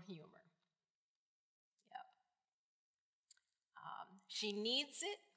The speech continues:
punches it. I don't know exactly how to make bread. I've seen it.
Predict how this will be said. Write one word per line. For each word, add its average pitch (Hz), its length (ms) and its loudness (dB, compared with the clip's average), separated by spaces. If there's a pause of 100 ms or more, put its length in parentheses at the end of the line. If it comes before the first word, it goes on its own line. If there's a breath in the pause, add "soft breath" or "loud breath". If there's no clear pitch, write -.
(260)
punches 226 400 0
it. 254 160 6 (100)
I 202 120 8
don't 247 220 4
know 233 180 6
exactly 220 460 6
how 247 180 6
to 247 80 2
make 247 280 0
bread. 247 280 8
I've 180 160 6
seen 247 420 0
it. 269 120 0